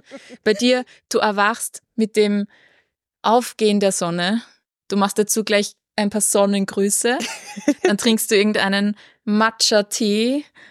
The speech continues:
Speaker 2: und, äh, machst irgendeine Meditation und ein Ritual, um den Tag willkommen zu heißen. Richtig?
Speaker 1: Und ganz aktiv und voller Lebensfreude und Elan in den Tag zu starten.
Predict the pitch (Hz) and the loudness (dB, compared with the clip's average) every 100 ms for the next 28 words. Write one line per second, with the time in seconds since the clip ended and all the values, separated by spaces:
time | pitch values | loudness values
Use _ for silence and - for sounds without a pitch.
0 | _ _ 214 208 214 - 208 202 196 202 | _ _ -4 -2 -2 -4 -4 -2 -2 -4
1 | - 208 196 185 190 190 190 190 190 196 | -2 -2 0 -2 0 0 0 0 -2 -2
2 | 196 196 - 196 - 196 190 226 240 262 | -2 -2 -4 -4 -2 0 2 4 4 2
3 | 254 196 196 196 196 196 - 185 170 180 | 0 0 0 0 -2 -2 0 2 2 2
4 | 196 214 247 - _ _ 202 202 196 190 | 2 0 -2 -8 _ _ -2 0 0 -2
5 | - - 196 202 208 196 196 196 202 214 | -4 0 0 2 -2 -2 -4 -2 -4 -4
6 | 196 196 - 262 - _ _ _ 202 220 | -4 -6 -6 -8 -8 _ _ _ -2 0
7 | 214 214 - - - - 277 285 - 226 | 0 -2 -2 -4 -4 -2 2 2 2 -2
8 | 208 - 220 226 214 196 220 196 - - | -2 0 2 2 2 0 0 -2 -2 -4
9 | 190 202 202 180 175 180 180 - - - | -2 0 0 0 -2 -2 -6 -6 -8 -4
10 | 190 - - - | -4 -4 -4 -10